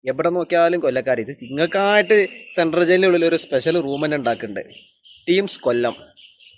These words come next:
പപ്പടം, അതേമാതിരി സലാഡ്, കട്ടിപ്പൊറോട്ട, നിങ്ങൾക്കായിട്ട് ഇപ്പോൾ ഒരു സെൻട്രൽ ജയിൽ തുടങ്ങേണ്ടി വരും.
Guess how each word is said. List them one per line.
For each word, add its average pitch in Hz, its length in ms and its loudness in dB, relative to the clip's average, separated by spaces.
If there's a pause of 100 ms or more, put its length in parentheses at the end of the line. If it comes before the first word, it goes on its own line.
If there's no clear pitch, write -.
(200)
പപ്പടം, 127 400 2 (1000)
അതേമാതിരി 139 380 0
സലാഡ്, 135 500 0 (800)
കട്ടിപ്പൊറോട്ട, 147 580 2 (720)
നിങ്ങൾക്കായിട്ട് 190 560 4
ഇപ്പോൾ 185 120 0
ഒരു 185 100 2
സെൻട്രൽ 165 240 0
ജയിൽ 160 180 4
തുടങ്ങേണ്ടി 120 320 0
വരും. 95 140 -10